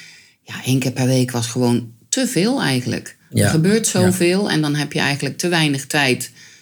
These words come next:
Speaker 1: om een podcast op te nemen. En dan wil je het af gaan raffelen en dat willen we niet. Dus we hebben een nieuwe opzet. Eén keer in de maand een podcast over Studio Blijmakers en over mezelf en over Den.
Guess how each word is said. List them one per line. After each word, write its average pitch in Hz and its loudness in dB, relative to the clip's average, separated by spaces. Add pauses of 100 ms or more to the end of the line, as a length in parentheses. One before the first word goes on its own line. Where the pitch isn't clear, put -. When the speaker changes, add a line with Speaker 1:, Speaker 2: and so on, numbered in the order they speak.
(480)
Speaker 1:
om 143 2
een 123 2
podcast - -2
op 160 -2
te - 0
nemen. 170 2
En 139 0
dan 135 -2
wil 135 -2
je 131 0
het 123 -2
af 160 -2
gaan 160 0
raffelen 156 -2
en 117 -2
dat 120 -2
willen 156 2
we 165 2
niet. 175 0 (600)
Dus 175 2
we 190 2
hebben 196 4
een 156 4
nieuwe 233 4
opzet. - -2 (400)
Eén 247 4
keer 262 0
in 175 4
de 160 4
maand 123 0 (260)
een 120 0
podcast 160 -2 (300)
over 180 2
Studio 143 4
Blijmakers 117 0
en 120 0
over 110 -2
mezelf 113 0
en 110 -2
over 110 -4
Den. 196 0